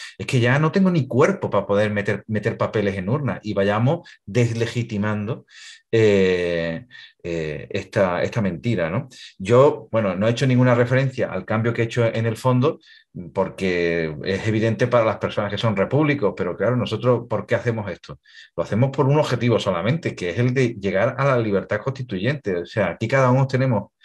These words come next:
nuestra ideología y nuestra manera de pensar, pero todos vamos a una,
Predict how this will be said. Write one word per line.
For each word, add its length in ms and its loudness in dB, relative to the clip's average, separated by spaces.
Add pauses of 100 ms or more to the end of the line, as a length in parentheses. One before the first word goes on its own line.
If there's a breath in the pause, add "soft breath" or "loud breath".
(380 loud breath)
nuestra 720 4
ideología 640 2
y 40 0
nuestra 220 -4
manera 260 0
de 100 -2
pensar, 460 -2
pero 220 -2
todos 520 -2
vamos 340 -2
a 80 0
una, 400 -4